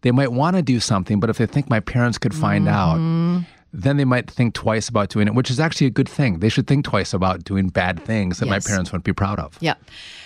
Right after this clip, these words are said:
Speaker 2: Reality T V. So I talked to your wife, Rachel, about that. She says there is video of you laying eyes on Rachel for the first time.
Speaker 1: There, yeah. So we, we, uh, it was, it was like, I had no idea. We were, so I did a real, I did a season of The Real World on M T V. It's,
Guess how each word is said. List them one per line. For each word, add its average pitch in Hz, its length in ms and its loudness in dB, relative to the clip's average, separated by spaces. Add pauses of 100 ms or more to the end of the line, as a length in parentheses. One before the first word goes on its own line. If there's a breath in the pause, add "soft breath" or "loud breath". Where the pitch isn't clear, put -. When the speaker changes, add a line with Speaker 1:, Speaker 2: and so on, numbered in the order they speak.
(220 loud breath)
Speaker 2:
Reality 190 560 2
T 208 220 -2
V. 180 140 0
So 180 160 0
I 160 100 2
talked - 340 -2
to 202 80 -2
your 175 80 0
wife, 143 340 0 (120)
Rachel, 139 380 0
about 120 300 -2
that. 117 320 -4
She - 180 0
says 143 340 0
there 143 260 -2
is 147 180 0
video 135 400 2
of 139 220 -4
you 139 260 2
laying 139 540 2
eyes 127 420 2
on 127 220 0
Rachel 123 360 0
for 123 160 -4
the 123 120 0
first 127 360 -2
time. 135 440 -4 (100)
Speaker 1:
There, 127 220 2
yeah. 113 220 2
So 120 180 2
we, 120 240 4 (100)
we, 123 260 6
uh, 117 200 4
it 127 60 2
was, 131 140 0 (140)
it 143 80 2
was 139 280 0
like, 123 140 -2
I 107 120 -6
had 104 160 -4
no 101 160 0
idea. 101 260 2
We 104 120 6
were, 98 100 0
so 123 260 2
I 120 100 0
did 147 140 2
a 143 60 4
real, 120 500 2
I 113 80 0
did 120 160 -2
a 113 40 -2
season 113 380 2
of 95 260 2
The 104 100 2
Real 104 260 6
World 104 300 2
on 90 100 2
M 95 140 2
T 101 160 -2
V. 90 160 2
It's, - 260 -2